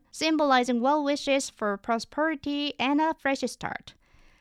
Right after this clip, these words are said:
However, over time, the meaning has faded, and the amount of 세뱃돈 has become associated with the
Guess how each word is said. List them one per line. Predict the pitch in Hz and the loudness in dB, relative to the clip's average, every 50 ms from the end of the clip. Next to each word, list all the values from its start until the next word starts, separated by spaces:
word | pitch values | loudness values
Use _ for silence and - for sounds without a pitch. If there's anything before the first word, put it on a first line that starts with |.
| _ _ | _ _
However, | - - 359 381 415 403 - 214 226 240 - | 0 2 4 6 6 4 4 2 0 2 2
over | - 302 320 381 415 | 2 2 4 2 2
time, | - - - 247 220 226 269 320 330 | 2 0 0 2 4 4 4 2 0
the | - 240 240 | 0 0 2
meaning | 233 233 254 302 330 330 359 359 311 | 2 4 4 2 2 2 0 0 0
has | 294 285 269 - | 0 -2 -2 -4
faded, | - - 277 277 285 277 302 330 466 - - _ _ _ - | -6 -4 -4 -2 -2 -2 -4 -4 -6 -6 -10 _ _ _ -4
and | - 214 214 214 214 185 | -2 0 0 0 0 0
the | - 180 185 - - | 0 0 0 0 0
amount | 208 202 220 226 240 254 - | 0 0 2 2 2 2 2
of | 262 262 | 0 -2
세뱃돈 | 247 240 - 277 277 277 277 - 294 294 285 | -2 -2 -2 -2 -2 -2 -2 -2 0 0 0
has | 294 277 262 | 0 0 -2
become | 262 269 262 - 294 285 277 | -4 -6 -6 -2 -2 0 0
associated | 269 269 - - 285 302 349 - - 311 277 247 247 247 240 233 | 0 -2 -2 0 0 0 0 0 -4 -6 -4 -4 -2 -2 -2 -2
with | 220 214 202 - - | -2 -4 -4 -4 -6
the | 185 175 | -6 -6